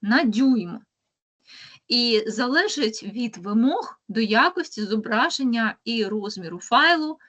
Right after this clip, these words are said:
способу цифрування і створення вихідної ілюстрації, від вибраного формату файла і інших параметрів. І в загальному випадку, е, діє наступне правило:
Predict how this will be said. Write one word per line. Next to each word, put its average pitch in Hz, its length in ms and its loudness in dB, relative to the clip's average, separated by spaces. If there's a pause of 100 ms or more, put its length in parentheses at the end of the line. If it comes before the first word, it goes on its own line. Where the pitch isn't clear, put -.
(120)
способу 226 600 -8
цифрування 240 1120 2
і 208 120 -10
створення 254 680 2
вихідної 214 720 4
ілюстрації, 220 920 0 (600)
від 220 500 0
вибраного 226 680 4
формату 254 580 2
файла 262 640 2
і - 180 -10
інших 269 420 -6
параметрів. 226 720 -2 (560)
І - 60 -14
в 196 40 -8
загальному 285 640 2
випадку, 190 800 -4 (300)
е, 180 300 -8
діє 220 600 2
наступне 220 440 -2
правило: 180 560 -2